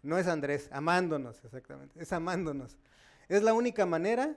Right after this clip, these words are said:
en que podemos demostrar realmente que somos parte de la familia de Dios. Cuando nosotros nos estamos odiando, no estamos demostrando que somos parte de la familia de Dios.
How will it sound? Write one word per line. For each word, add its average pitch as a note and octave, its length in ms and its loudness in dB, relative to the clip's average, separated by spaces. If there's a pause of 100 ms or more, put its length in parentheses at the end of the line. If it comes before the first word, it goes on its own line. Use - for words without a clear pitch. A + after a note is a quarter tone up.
en D#3+ 120 -10
que D3+ 100 -14
podemos D#3+ 440 -2
demostrar D3+ 540 -4
realmente E3 640 -8 (160)
que C#3 100 -10
somos D3+ 320 -8
parte C#3+ 300 -4
de B2+ 80 -6
la A#2+ 80 -10
familia A#2+ 400 -12
de G#2+ 80 -16
Dios. G#2 260 -20 (680)
Cuando D3 280 0
nosotros F3+ 420 -2
nos D3+ 200 -6
estamos F3 440 -4
odiando, F#3+ 560 -2 (760)
no C3 160 -8
estamos C#3 400 -8
demostrando D#3 680 -10
que C3 140 -14
somos C3 300 -14
parte B2+ 280 -12
de A#2+ 60 -10
la A2+ 100 -12
familia A2+ 380 -16
de G#2+ 100 -14
Dios. A2 200 -20